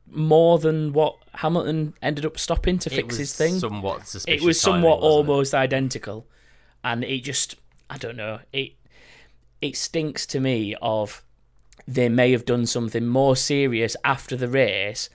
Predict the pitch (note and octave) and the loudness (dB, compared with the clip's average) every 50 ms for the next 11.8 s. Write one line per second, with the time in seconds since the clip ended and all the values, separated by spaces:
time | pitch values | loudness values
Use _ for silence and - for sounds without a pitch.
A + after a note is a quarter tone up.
0 | _ _ - - B2 A#2 B2 C3 B2 A#2+ A#2 A2+ - - A#2 A2+ A2 - - C3 | _ _ -6 -4 -4 -2 -2 -2 -2 -2 -4 -6 -8 -10 -10 -10 -10 -10 -6 -6
1 | A#2+ A#2 A2+ A2+ A2 G#2+ G#2 G#2 - _ - - - - - - _ _ - _ | -6 -6 -6 -8 -8 -8 -10 -10 -14 _ -20 -20 -20 -20 -20 -20 _ _ -20 _
2 | _ _ _ _ _ _ _ _ B2 B2 B2+ G#2+ A2 A2 G#2+ G#2+ G#2+ - _ - | _ _ _ _ _ _ _ _ -6 -6 -4 -4 -4 -6 -6 -10 -12 -16 _ -20
3 | - - - D#3 C3+ B2+ D3 D#3 D#3+ E3 D#3 - E3+ D#3+ D3+ C#3+ D#3 D3+ D#3 C#3 | -12 -4 -2 -2 0 0 0 2 2 2 2 2 2 0 2 2 2 2 2 2
4 | - D3 C#3+ D3+ C#3+ C#3+ C#3 - - C3 A#2+ A2 G#2+ G2+ G2+ - - - - - | 0 0 0 0 0 0 0 0 0 0 0 0 0 -2 -4 -6 -10 -10 -6 -4
5 | A#2+ B2 B2 - C3 - - C#3+ G2 F#2+ B2+ - - - - - C#3 C3+ C#3+ C#3 | -4 -4 -4 -8 -10 -6 -4 -4 -2 -2 -4 -8 -12 -14 -6 -2 -2 -2 -2 -2
6 | C3+ C3+ B2+ - D3 C#3+ C3 A#2 G#2+ G#2 G#2+ G2+ G#2 G#2 - - - - - - | -4 -4 -4 -4 -2 -2 -2 -2 -4 -4 -4 -4 -4 -4 -6 -8 -14 -20 -20 -20
7 | _ - A2+ A#2 A#2 A#2 A2 - C3+ C3+ C3+ C3 - - C3 A#2+ A2+ - A#2+ A#2 | _ -6 -4 -2 -2 -2 -2 0 0 2 2 2 0 0 -2 -2 -2 -2 -2 -2
8 | A#2+ C#3+ C3 - - C#3+ B2+ G#2+ F#2 A#2+ A#2+ B2 C3+ C3 B2 - - - - D2 | 0 0 -2 -2 -2 -4 -4 -4 -4 -6 -4 -2 -2 -2 -2 -2 -8 -12 -12 -10
9 | G2 - - - - - - - - A#2+ A#2 A#2 A2+ A2 A2+ A2 - - - A#2+ | -12 -12 -16 -20 -20 -20 -20 -10 -4 -2 -2 -2 -2 -2 -4 -6 -6 -8 -8 -6
10 | A#2+ - - C#3+ C3+ - - C3+ C3 - B2+ C#3 C3+ C3+ C3 B2+ C#3 A#2+ A#2+ - | -4 -2 0 0 0 0 0 -2 -2 -2 -2 0 0 0 0 -2 -2 -4 -4 -2
11 | C#3 C3 C3 - C3+ - - C3+ C3 C#3 C3 A#2 G#2+ A#2 A2+ - | -2 -2 -2 -4 -8 -6 -4 -2 0 0 0 0 -2 -2 -4 -6